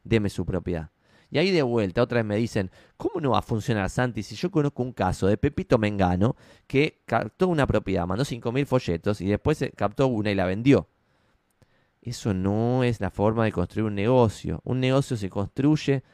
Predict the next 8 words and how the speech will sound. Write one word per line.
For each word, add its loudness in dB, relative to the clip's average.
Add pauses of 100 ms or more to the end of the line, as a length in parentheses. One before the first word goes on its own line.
(140)
sistematizando -4
el 2
esfuerzo -2
y -2
pudiendo -2
hacer -6
un -6
embudo. 4